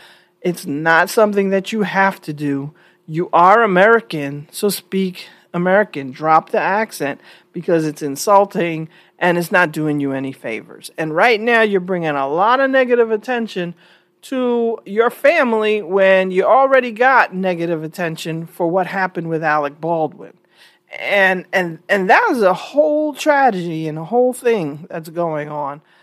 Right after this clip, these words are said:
Um, and maybe I'll talk about that in the next episode. But my advice to people out there in this situation would be, make sure if you're trying to show appreciation for something that you don't cross a line.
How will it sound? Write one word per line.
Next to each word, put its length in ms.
Um, 320
and 160
maybe 340
I'll 220
talk 300
about 320
that 240
in 120
the 80
next 320
episode. 540
But 140
my 360
advice 680
to 160
people 480
out 360
there 400
in 220
this 200
situation 800
would 220
be, 180
make 400
sure 680
if 240
you're 280
trying 480
to 120
show 340
appreciation 1300
for 200
something 500
that 180
you 200
don't 480
cross 400
a 60
line. 500